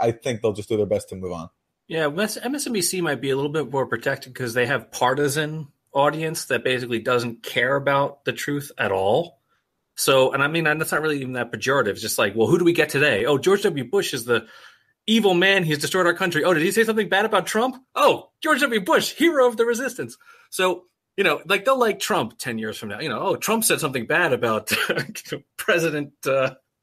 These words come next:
Speaker 2: Ivanka or something." I don't know. <laughs> "Trump said something bad. Oh, we like him now." So they're partisan. They'll just forgive 'cause they don't care. I just wonder,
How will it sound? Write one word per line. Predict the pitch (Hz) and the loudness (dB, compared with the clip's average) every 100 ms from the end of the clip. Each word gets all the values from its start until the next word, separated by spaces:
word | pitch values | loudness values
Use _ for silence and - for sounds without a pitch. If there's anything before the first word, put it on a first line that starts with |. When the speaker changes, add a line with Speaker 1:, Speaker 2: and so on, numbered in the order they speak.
| - - _ - | -20 -20 _ -2
Speaker 2:
Ivanka | 139 156 170 175 | 2 4 4 4
or | 165 | 4
something." | - 269 - 247 | 4 2 4 4
I | |
don't | 220 160 | 4 4
know. | 135 - 466 440 - 175 - 196 | 0 -4 -8 -6 -2 0 0 -4
<laughs> | - | -6
"Trump | 254 247 | -4 -2
said | 233 | -4
something | 214 175 123 | -6 -6 -4
bad. | 156 165 113 - _ _ _ | -2 0 0 -4 _ _ _
Oh, | 160 | -2
we | 165 | 0
like | 165 160 | 0 0
him | 180 | -4
now." | 127 107 | -4 -4
So | - | -4
they're | 226 | -6
partisan. | 285 - 214 190 156 | -6 -4 -2 -2 -2
They'll | 170 | -4
just | 196 175 - | -4 -4 -6
forgive | 131 127 147 | -4 0 0
'cause | 139 123 | 0 -4
they | |
don't | 131 113 | -2 -4
care. | - 160 120 92 92 _ _ _ _ _ | -4 -2 0 -2 -6 _ _ _ _ _
I | - 151 | -12 -8
just | 180 170 | -6 -6
wonder, | 123 139 202 170 135 127 120 | -4 -2 2 4 4 4 2